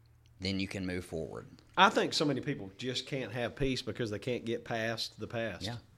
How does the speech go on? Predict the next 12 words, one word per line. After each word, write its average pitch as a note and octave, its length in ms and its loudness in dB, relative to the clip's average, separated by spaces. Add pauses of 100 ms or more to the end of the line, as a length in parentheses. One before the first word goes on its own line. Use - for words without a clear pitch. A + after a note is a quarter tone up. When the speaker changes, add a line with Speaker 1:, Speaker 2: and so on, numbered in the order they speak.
(160)
Speaker 1:
Hey, D#3+ 180 6
and G#2 140 2
I D3 80 4
have B2+ 180 0
days A2+ 260 2
that G#2+ 120 2
I C#3+ 100 8
do C3+ 220 4
that. - 480 0
Speaker 2:
Right. E2+ 320 -6
Speaker 1:
I, B2+ 180 6
I, A2 140 0